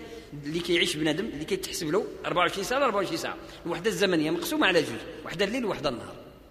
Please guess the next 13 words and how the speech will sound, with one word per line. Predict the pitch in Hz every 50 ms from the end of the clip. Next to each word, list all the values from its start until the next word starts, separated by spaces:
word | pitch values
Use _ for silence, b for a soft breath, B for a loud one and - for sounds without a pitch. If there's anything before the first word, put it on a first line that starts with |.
| - -
والله | - 151 180 220 214 180
تعالى | - 190 165 160 170 196 208 196 - - - - - - -
صرف | - - - 294 285 254 247 247 226 202 - 180
معاشه | 170 175 196 196 190 185 226 269 269 - - 240 226 220 214 208 247 262 247 240 220 - - - - - - -
بين | 147 208 220 214 220 208
الليل | 202 190 180 190 240 254 240 220 208
والنهار، | 196 185 180 160 143 127 127 156 185 202 214 208 180
دار | 156 147 156 170 170 170
له | 170 175
النهار | 170 170 170 165 160 170 196 175
طبيعة | 165 170 170 180 190 165 156 160 156
ديال | 160 160 156
الخدمة، | - - 143 147 185 233